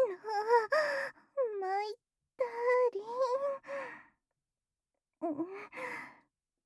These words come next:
おっと。まずは挨拶からか。すまぬ、すまぬ。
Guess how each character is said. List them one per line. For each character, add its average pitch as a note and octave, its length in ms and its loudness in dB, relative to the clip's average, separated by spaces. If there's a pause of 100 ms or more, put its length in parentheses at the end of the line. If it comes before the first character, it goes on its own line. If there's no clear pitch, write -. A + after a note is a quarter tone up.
(580)
お B3 40 -2
っ B3+ 40 -8 (300)
と。 C#4+ 80 -6 (1300)
ま D4 260 4
ず - 180 -6
は G#3 360 -6
挨 D4 180 0
拶 - 380 -10
か A3 120 -10
ら A#3 180 -8
か。 - 260 -14 (680)
す - 300 -10
ま D#4+ 180 -2
ぬ、 C#4 140 -6
す - 280 -8
ま D#4 180 0
ぬ。 F4 60 -6